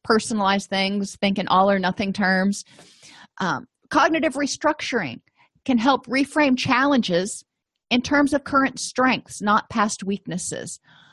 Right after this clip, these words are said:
So if you're getting ready to go on a job interview, instead of getting anxious and think, think, you know, "Every time I've gone on, on a job interview, I've failed. Nobody's gonna ever wanna hire me, da, da, da, da, da."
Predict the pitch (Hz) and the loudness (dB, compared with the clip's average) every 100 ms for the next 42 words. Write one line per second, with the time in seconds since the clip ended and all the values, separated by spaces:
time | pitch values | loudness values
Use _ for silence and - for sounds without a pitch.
0 | _ - 254 233 226 220 226 269 269 254 | _ -2 4 4 4 0 2 4 4 4
1 | 254 240 233 226 220 214 233 220 208 170 | 2 0 2 2 2 0 2 2 2 -2
2 | 147 170 101 - 196 - 233 233 214 208 | -6 -8 -10 -6 -4 2 2 2 0 -2
3 | 202 226 247 247 180 165 - - 202 202 | 0 0 0 0 0 -2 -4 -4 -4 -2
4 | 208 208 - _ - 202 196 - _ - | -2 -4 -8 _ 0 0 0 -6 _ -20
5 | _ _ _ _ 208 180 - 214 226 254 | _ _ _ _ 2 2 2 2 2 2
6 | 220 208 196 202 196 180 - 196 170 165 | 2 2 2 0 0 -2 -2 -2 -2 2
7 | 220 220 220 208 190 202 190 - 160 - | 4 4 2 0 0 -2 -2 -2 -4 -2
8 | 233 226 214 214 _ _ _ _ _ _ | 0 2 2 0 _ _ _ _ _ _
9 | 202 226 226 226 220 202 196 190 180 165 | 2 4 4 2 -2 0 2 2 2 0
10 | 165 - 285 285 262 277 233 175 156 160 | 0 2 4 6 6 4 2 0 -2 -2
11 | 151 - 262 247 | -2 2 4 4